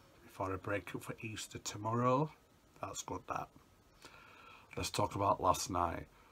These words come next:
Well, it was a bit of a aggrievement match, wasn't it?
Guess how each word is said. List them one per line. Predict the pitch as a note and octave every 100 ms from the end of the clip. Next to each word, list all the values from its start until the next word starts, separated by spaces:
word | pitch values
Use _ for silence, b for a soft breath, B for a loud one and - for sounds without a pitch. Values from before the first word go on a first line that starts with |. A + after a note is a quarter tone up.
| b b -
Well, | A2 F#2+ E2 D2 B B B B B B _ - - - - -
it |
was | B2+ B2+
a | B2
bit | E3
of | B2+
a | A#2+
aggrievement | A#2 C3+ C#3 B2+ G#2+ E2+
match, | A#2+ D#3+ -
wasn't | F2+ - F2+ -
it? | B2+